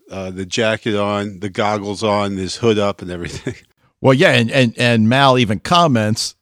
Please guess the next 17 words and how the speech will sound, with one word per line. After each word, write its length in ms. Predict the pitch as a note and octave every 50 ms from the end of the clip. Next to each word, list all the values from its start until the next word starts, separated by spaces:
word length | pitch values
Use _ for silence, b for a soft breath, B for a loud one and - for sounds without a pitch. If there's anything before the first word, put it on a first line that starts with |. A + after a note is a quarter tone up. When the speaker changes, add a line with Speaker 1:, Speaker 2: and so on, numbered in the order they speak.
| _ _ _ _ _ -
Speaker 2:
<laughs> 400 | - - - - - - - -
on 260 | B2 A2+ - C3 A#2+
how 140 | - C3+ A#2+
ridiculous 680 | G2 G#2+ G2+ F2+ F#2+ E3 G3 - - C3 B2 A2+ G#2+ -
he 120 | A2+ G2+
looks. 440 | G2 F#2 G2 G2 G2+ - - - - _ b b b b b b b b b b b b _ _ -
Uh, 260 | G#2+ A2 G#2+ G#2 G2+ - D3+ D3 -
"Look, 240 | - E3+ C#3 - - _ -
Jane, 360 | B2+ - F#3 G3 E3+ C#3 A2+
it's 120 | A#2 - -
been 220 | - F#3 F3 E3
so 220 | - - - D#3+ D3
long, 360 | D3+ F3 F3 E3 C#3 A2+ b b b b
nobody's 640 | - B2 C#3 F3 F#3+ G#3 G#3 E3+ F3+ D#3+ D#3 C#3+ -
gonna 200 | - D#3 C#3 C3
remember 560 | A#2 A#2+ A#2 A#2+ C3+ E3+ G3 F#3 D#3+ B2 A2+
you." 400 | G#2 G2 G#2 G2 F#2 F#2+ G2 -